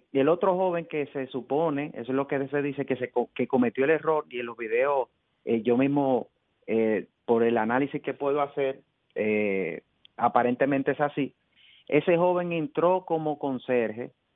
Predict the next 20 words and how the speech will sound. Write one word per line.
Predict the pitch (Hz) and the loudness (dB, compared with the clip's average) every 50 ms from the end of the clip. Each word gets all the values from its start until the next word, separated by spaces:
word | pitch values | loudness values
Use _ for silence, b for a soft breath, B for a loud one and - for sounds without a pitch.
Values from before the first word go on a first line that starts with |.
| _ _ - | _ _ -4
en | - 127 | 0 0
la | 131 127 | 0 0
institución, | - 131 120 127 123 - 160 170 160 | 0 -4 -2 -2 0 0 2 0 2
realmente | 147 139 143 147 147 147 165 | 2 2 2 2 0 0 0
él, | 156 147 135 - | -2 -2 -2 0
no | 123 127 139 151 | 2 2 4 4
sé | 151 170 147 | 2 0 -4
si | 156 - | -4 -2
fue | - 151 156 | -2 0 0
en | 151 | 0
dos | 147 139 110 | 0 0 0
mil | 135 139 123 | 0 0 2
doce, | 107 113 107 104 98 - 98 92 _ _ _ _ _ _ _ - | 2 2 2 2 -2 -4 -10 -14 _ _ _ _ _ _ _ 0
él | 120 127 | 4 4
entró | 139 139 - 147 147 | 4 4 4 2 2
como | 147 147 147 143 139 | 2 2 0 0 0
conserje, | 139 123 120 - 123 120 113 | -2 -2 -2 -2 -2 -2 -2
pero | - 117 110 113 | 0 -2 -2 0
¿qué | 135 127 | -2 -2
pasa? | - - 123 117 - 117 101 - | 0 2 0 0 0 -2 -4 -6